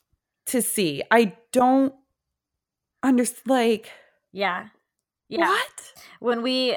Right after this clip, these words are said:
Speaker 2: um, when I watched it, 'cause I knew, 'cause we watched this independently, so I knew you weren't watching it at the same time as me. And I, when the, 'cause I, I had seen it a million times, but I didn't remember that opening scene. And when I started it and it,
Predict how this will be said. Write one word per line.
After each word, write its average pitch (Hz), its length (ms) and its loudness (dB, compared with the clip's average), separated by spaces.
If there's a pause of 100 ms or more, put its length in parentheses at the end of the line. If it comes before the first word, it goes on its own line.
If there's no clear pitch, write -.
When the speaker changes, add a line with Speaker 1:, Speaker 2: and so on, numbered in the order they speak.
Speaker 2:
um, 190 340 0
when 214 120 2
I 214 140 2
watched 185 420 2
it, 262 240 0
'cause 254 160 -2
I 214 100 2
knew, 208 400 -2
'cause 214 240 -6
we 220 140 -2
watched 185 340 0
this 190 180 -4
independently, 185 640 -6
so 202 140 -6
I 185 60 -6
knew 175 140 -6
you 170 140 -4
weren't 160 160 -4
watching 143 320 -4
it 175 140 -4
at 165 80 -4
the 185 80 -10
same 170 220 -8
time 156 220 -8
as 180 140 -10
me. 214 160 -6
And 190 220 -4
I, 180 120 -2
when 196 220 -4
the, 185 420 0 (460)
'cause 294 100 0
I, 339 220 6
I 277 80 -8
had 254 260 0
seen 240 240 -4
it 156 220 -2
a 190 60 -4
million 196 420 -2
times, 175 420 0
but - 120 2
I 202 140 4
didn't 226 180 -4
remember 165 380 -2
that 208 200 0
opening 262 320 -6
scene. 302 360 -6 (680)
And 226 140 0
when 208 140 4
I 196 80 2
started 202 500 2
it 180 260 4
and 190 140 -2
it, 175 200 -2